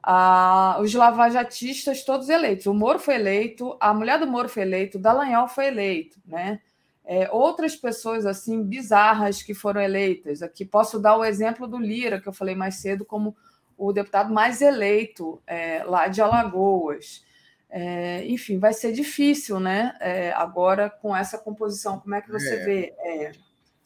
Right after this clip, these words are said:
Speaker 1: ao, ao mesmo tempo, a
Speaker 2: Tem
Speaker 1: gente
Speaker 2: essa
Speaker 1: teve também muita eleição de, da esquerda, mas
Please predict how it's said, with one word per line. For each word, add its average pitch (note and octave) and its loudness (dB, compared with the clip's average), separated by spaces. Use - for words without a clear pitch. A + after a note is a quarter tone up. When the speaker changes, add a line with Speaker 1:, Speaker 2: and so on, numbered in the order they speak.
Speaker 1:
ao, - 8
ao D#4 8
mesmo B3+ 2
tempo, C4+ 0
a D4+ 6
Speaker 2:
Tem B3 4
Speaker 1:
gente B3 2
Speaker 2:
essa B3 4
Speaker 1:
teve A#3+ 2
também A#3 2
muita C4 2
eleição D4+ 4
de, B3+ -6
da A3 -4
esquerda, E3+ -4
mas E3 -10